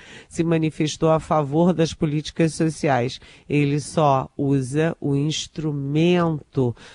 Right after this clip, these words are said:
dos juros altos, altíssimos, os mais altos do planeta, como, aliás, várias vezes na história recente a gente viu, né? Porque é preciso conter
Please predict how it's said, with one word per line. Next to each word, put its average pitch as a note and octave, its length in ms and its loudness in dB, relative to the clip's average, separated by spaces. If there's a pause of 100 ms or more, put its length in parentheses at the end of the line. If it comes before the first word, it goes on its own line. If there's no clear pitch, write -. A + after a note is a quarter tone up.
(120)
dos C3 200 2
juros C3 560 2
altos, C#3 580 2
altíssimos, C3+ 1160 0
os B2+ 120 -2
mais C#3 300 -2
altos C3 320 -2
do A#2 140 -12
planeta, C#3+ 760 0 (320)
como, D3+ 240 2
aliás, C#3 480 2
várias D3+ 680 2
vezes C3+ 440 -2
na C3 140 0
história B2 500 -2
recente B2 480 -2
a A#2 40 -4
gente A#2 360 -4
viu, C#3+ 460 2 (500)
né? D3+ 320 -2 (100)
Porque F3 760 2 (100)
é D#3 220 0
preciso D3+ 960 -4
conter C3+ 640 -2